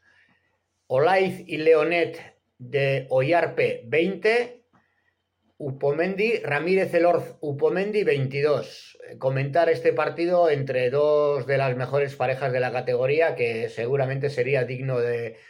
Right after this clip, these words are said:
de ver, viendo quién, eh, qué pelotarios jugaron y viendo el resultado obtenido. Eh, seguimos. Reinaldo Manterola del Club Herriaren, once.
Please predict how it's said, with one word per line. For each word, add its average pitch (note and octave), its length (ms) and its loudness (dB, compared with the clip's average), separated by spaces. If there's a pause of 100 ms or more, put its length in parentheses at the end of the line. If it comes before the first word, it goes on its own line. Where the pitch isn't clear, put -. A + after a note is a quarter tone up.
(120)
de A#2+ 180 0
ver, D#3 400 0 (420)
viendo C#3 420 -2
quién, C#3+ 180 -2
eh, C3+ 540 0
qué C#3+ 100 0
pelotarios C3 480 -4
jugaron C#3 400 -2
y A#2+ 100 -4
viendo B2+ 240 -2
el A#2 80 0
resultado A2 500 -6
obtenido. G2 520 -16 (1080)
Eh, B2 120 -6
seguimos. C#3+ 800 -4
Reinaldo F#3 640 0
Manterola F3 880 0 (240)
del C#3+ 600 0
Club F3+ 260 0
Herriaren, C#3+ 720 0
once. G3 760 0